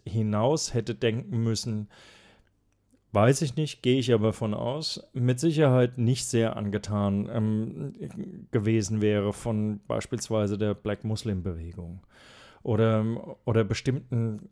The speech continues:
As-, Aspekten, die, ähm, die, äh,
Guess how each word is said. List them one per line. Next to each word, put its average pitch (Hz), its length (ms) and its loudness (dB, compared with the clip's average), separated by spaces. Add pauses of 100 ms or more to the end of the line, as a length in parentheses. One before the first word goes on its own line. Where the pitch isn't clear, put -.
As-, - 340 -2
Aspekten, 127 840 0 (560)
die, 117 220 2
ähm, 113 500 0 (100)
die, 127 120 -10
äh, 143 220 -8